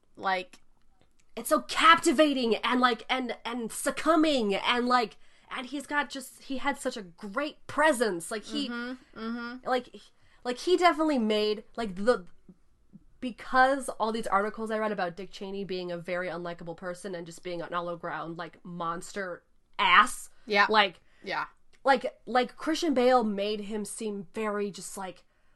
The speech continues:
Speaker 2: like, just intriguing.
Speaker 1: Yeah.
Speaker 2: I, like, I wanna, I wanna just keep watching him. Like, he was just, I was like, "Oh man, what the fuck is he gonna do next?" Like, he was like a con artist.
Speaker 1: Yeah.
Speaker 2: Like, and I just,
Speaker 1: Yeah.
Speaker 2: and I was just watching him, like,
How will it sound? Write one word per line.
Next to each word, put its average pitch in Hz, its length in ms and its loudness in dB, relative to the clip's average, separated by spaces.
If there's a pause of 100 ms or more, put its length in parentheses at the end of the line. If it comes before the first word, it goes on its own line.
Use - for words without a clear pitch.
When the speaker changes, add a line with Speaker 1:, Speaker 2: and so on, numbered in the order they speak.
(1120)
Speaker 2:
like, 196 120 -12
just - 260 -16 (520)
intriguing. 247 920 -6 (220)
Speaker 1:
Yeah. 202 360 6
Speaker 2:
I, 214 60 4
like, 220 120 -2
I 214 80 0
wanna, 277 260 4
I 240 120 8
wanna 349 160 2
just 285 240 -4
keep 277 360 -6
watching 254 580 0
him. 185 280 -6
Like, 185 180 -10
he 262 180 -12
was 247 140 -6
just, 233 220 -10 (200)
I 190 40 -6
was 214 100 -4
like, 220 160 -2
"Oh 254 180 -2
man, 208 280 -6
what 226 120 -12
the 220 60 -12
fuck - 140 -14
is 202 60 -16
he - 60 -14
gonna 214 140 -8
do 208 140 -4
next?" 214 320 -2
Like, 214 120 -12
he 240 100 -6
was 226 80 -6
like 208 120 0
a - 40 -4
con 277 340 10
artist. 190 500 4
Speaker 1:
Yeah. 220 160 0
Speaker 2:
Like, 233 80 8
and 226 100 6
I 233 100 8
just, 214 160 -12 (240)
Speaker 1:
Yeah. - 120 -12
Speaker 2:
and 247 80 2
I 240 60 8
was 226 80 2
just 208 140 -8
watching 240 480 2
him, 233 160 0
like, 202 200 -2